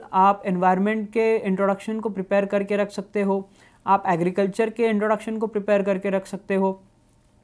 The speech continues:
और इसमें you can go, uh, you can do whatever you, uh, would want to। Uh, for example, I had, uh, written down and learnt the, uh, quotes or the,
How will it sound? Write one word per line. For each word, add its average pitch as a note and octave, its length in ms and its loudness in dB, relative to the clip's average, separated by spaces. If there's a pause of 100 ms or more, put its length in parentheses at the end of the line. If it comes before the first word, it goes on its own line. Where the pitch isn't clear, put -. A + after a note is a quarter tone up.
(120)
और A3 100 2
इसमें B3 260 2
you B3 80 2
can C4 220 2 (460)
go, G#3 100 8 (720)
uh, F3+ 300 4 (400)
you A3 100 -4
can B3+ 220 2
do C4+ 60 4 (320)
whatever A3 360 4
you, B3 160 0
uh, F3+ 580 -2
would F#3+ 180 0
want G3+ 260 2
to। G3 80 -2
Uh, E3+ 480 -4
for A3+ 160 0
example, F#3+ 480 0 (400)
I F#3 140 2
had, G#3+ 280 2 (140)
uh, F#3 360 2 (200)
written G#3+ 400 0
down A3+ 240 4
and G#3 240 0
learnt A3 420 0 (140)
the, F#3+ 320 2 (320)
uh, E3+ 220 -2
quotes G#3+ 460 2
or G#3 140 0
the, G3 160 2